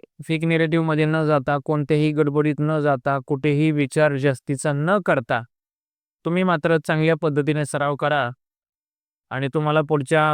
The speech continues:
परीक्षेसाठी खूप साऱ्या शुभेच्छा. जर काही अडीअडचणी असतील तर नक्कीच कमेंट्स बॉक्समध्ये सांगा.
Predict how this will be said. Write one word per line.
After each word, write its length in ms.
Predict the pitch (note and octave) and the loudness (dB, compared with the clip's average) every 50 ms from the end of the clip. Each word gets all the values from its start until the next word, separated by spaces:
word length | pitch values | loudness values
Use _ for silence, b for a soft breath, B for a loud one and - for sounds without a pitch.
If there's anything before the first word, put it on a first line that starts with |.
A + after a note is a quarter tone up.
| D3 - | 0 -2
परीक्षेसाठी 580 | D3+ C3+ C#3 C3 - D3+ - - C#3 C3 D3 C#3 - | -4 -4 -4 -4 -6 -4 -4 -4 -4 -4 -4 -6 -4
खूप 220 | - D#3+ C#3+ - | -4 -6 -4 -4
साऱ्या 220 | - D3+ C#3 C#3+ C#3 | -4 -2 -2 -2 -2
शुभेच्छा. 540 | - - D3+ D#3 E3+ D#3+ - - E3+ E3 F3 F3+ - _ _ _ _ _ _ _ _ _ - | -2 -2 0 0 0 0 0 0 0 0 0 -2 -6 _ _ _ _ _ _ _ _ _ -2
जर 200 | C3+ E3 E3 E3 | 0 2 2 2
काही 240 | - F3+ F3+ F#3+ G3 | 2 2 4 6 6
अडीअडचणी 520 | F#3 F3+ E3+ E3+ E3+ E3 D3+ - F3+ E3 | 6 6 6 6 6 4 2 0 0 0
असतील 320 | E3 D#3+ - - E3+ D3+ C3+ | 0 0 0 0 0 0 0
तर 40 | C#3+ | 0
नक्कीच 300 | D3 D#3 D#3 D3 F3+ D#3+ | 0 0 0 0 -2 -2
कमेंट्स 320 | - F3 D#3+ D#3 D#3 D#3 D3 | -2 -2 -2 0 0 -2 0
बॉक्समध्ये 460 | D3 D3+ D3 - - D#3+ D#3 D3+ D#3 | 0 -2 -2 -2 -2 -2 -2 -2 -2
सांगा. 400 | - - E3+ E3 F3 E3+ D#3 C#3 | -4 -4 -4 -2 0 0 0 0